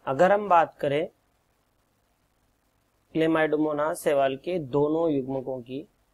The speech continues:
तो दोनों युग्मक यहाँ पर संरचना और कार्य की दृष्टि से समान है, ठीक है।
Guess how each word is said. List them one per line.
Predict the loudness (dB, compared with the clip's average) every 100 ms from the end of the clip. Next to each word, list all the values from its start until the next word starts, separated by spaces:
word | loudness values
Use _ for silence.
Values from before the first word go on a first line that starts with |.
| _
तो | -4
दोनों | -2 2 2 2
युग्मक | 2 0 -4
यहाँ | -2 -4
पर | -4 -6 -8
संरचना | -12 -8 -2 -2 -2 -4 -2 -4 -6 -4
और | 4 4 2 -4
कार्य | -2 0 2 0
की | -4
दृष्टि | -4 -6 -8
से | -12 -10
समान | -8 -6 0 0 0
है, | -4 -8 _ _ _ _ _ _ -6
ठीक | -4 -2
है। | -4